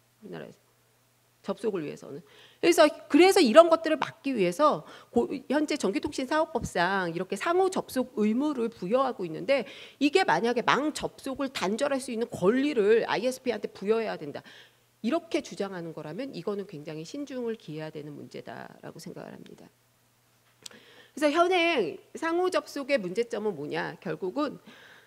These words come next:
무정산이건 상호 정산이건 간에 주장하는 게 뭐냐?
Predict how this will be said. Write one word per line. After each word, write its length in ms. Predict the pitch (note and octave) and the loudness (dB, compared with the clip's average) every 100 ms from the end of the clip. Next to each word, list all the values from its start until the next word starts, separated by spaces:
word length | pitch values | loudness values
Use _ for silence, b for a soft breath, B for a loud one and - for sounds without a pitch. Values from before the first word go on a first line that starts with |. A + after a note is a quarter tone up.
| B _ _ _ | B _ _ _
무정산이건 1300 | G#3 A3 F4 F#4 F#4+ D4+ C#4+ C#4 C4+ C4 B3+ A3 A#3+ | -2 6 8 8 4 4 6 6 6 6 4 4 4
상호 260 | B3 E4+ E4+ | 4 2 2
정산이건 580 | C4+ A#3 B3+ A3+ A3+ | 2 2 0 0 0
간에 460 | A3 D#3 G#3 C#4 D#3 | -2 -2 -2 -2 -4
주장하는 540 | - A3+ D4+ D4 C#4 | -4 -2 -2 -2 -4
게 80 | C#4 | -6
뭐냐? 400 | G3 D#3 A#3+ G4 | -4 0 2 2